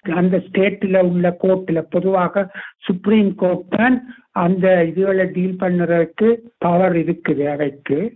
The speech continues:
So அதால வந்து அவ வில் எழுதி இருந்தான்னு சொன்னா அந்த முறைப்படி போக வேணும். வில் எழுத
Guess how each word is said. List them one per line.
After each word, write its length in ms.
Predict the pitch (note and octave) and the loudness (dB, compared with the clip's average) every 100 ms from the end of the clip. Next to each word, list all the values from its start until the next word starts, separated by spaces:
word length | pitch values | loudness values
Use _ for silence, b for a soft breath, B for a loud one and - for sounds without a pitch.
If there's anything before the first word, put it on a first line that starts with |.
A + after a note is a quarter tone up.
| - b b b _ | -16 b b b _
So 80 | F3+ E3 E3 | 2 2 2
அதால 460 | E3 D#3+ G3 G#3+ G#3 | 0 2 2 4 2
வந்து 280 | F#3+ F#3+ G#3 | 2 0 2
அவ 160 | G3 F3+ | 2 2
வில் 280 | F3+ G3+ | 0 2
எழுதி 280 | G3+ F#3+ F#3 | 2 2 2
இருந்தான்னு 480 | F3+ F3 E3+ F3+ F3 | 2 0 0 0 -2
சொன்னா 260 | - F3+ G3 | -2 -2 0
அந்த 240 | F3 F3 F#3+ | 0 2 0
முறைப்படி 560 | E3 E3 E3+ - F3 F3 | 0 -2 -2 -2 -2 -2
போக 300 | - D#3+ D#3+ | 0 0 0
வேணும். 380 | D3+ D3+ D#3 A3 B B B D#3+ | -2 -2 -4 -6 B B B 0
வில் 300 | F#3+ A#3+ A3+ | 2 2 2
எழுத 320 | F#3+ G3+ | 4 4